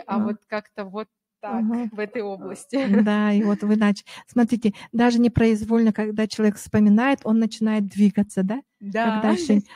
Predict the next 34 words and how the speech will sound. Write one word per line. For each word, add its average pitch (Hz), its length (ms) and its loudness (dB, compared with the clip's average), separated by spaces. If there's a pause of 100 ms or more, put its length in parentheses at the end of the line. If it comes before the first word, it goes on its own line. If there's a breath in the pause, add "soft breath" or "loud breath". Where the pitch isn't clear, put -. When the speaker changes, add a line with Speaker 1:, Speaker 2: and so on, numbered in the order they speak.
(160 loud breath)
Speaker 2:
а 220 100 -10
когда 233 320 -4
человек 240 320 0
замирает, 277 640 4
<laughs> - 40 -20
да, 254 280 2
вот 254 200 0
там, 214 180 -4 (400 loud breath)
э, 208 180 -14
смотрите, 208 380 -8
он 208 80 -2
вспоминает 220 680 -4
и 208 60 -4
в 196 60 -10
голове. 190 420 -6 (380 soft breath)
И 214 160 -12
вот, 233 160 -6 (100)
эм, 190 1040 -4
э, 185 540 -12 (320)
основатель 220 640 -4
гештальт-терапии 202 880 -6
Фредерик 190 580 -10
Берлс, 311 380 -6 (280 loud breath)
он, 240 320 -4
э, 196 80 -4
говорит 208 400 -2
о 208 60 -8
том, 240 200 -8
что 202 280 -6 (300 soft breath)
мы 226 140 -6
живем 208 440 -2
в - 100 -14
трех 214 240 -4
сферах. 180 340 -8